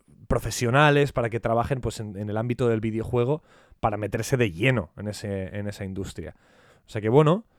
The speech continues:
eh, supongo que los de Blumhouse,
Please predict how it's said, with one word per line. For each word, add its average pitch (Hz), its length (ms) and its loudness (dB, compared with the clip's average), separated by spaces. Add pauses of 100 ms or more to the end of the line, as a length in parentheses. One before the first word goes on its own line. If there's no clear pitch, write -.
(540)
eh, 110 680 4
supongo 123 260 4
que 139 60 0
los 139 100 6
de 135 80 6
Blumhouse, 143 680 4